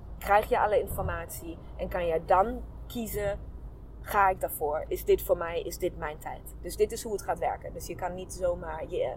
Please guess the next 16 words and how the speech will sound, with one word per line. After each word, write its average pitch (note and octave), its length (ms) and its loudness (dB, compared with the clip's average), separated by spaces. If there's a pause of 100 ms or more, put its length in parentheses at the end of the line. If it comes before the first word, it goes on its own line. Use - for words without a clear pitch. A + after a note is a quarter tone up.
je D3+ 280 -4 (280)
plek F#3+ 280 4
al D#3+ 380 0 (180)
claimen F3+ 400 4
via D#3+ 140 -6
de D#3 80 -10
website. - 520 -8 (3000)
Dus F#3 200 -2
dat, - 400 -4 (240)
mooie - 260 -2
vrouw. D#3+ 380 -4
Ik G#3+ 220 0
ben, G3+ 260 0 (2250)
ik - 160 2 (160)
ontplof B3 1120 2 (400)
van F#3 440 2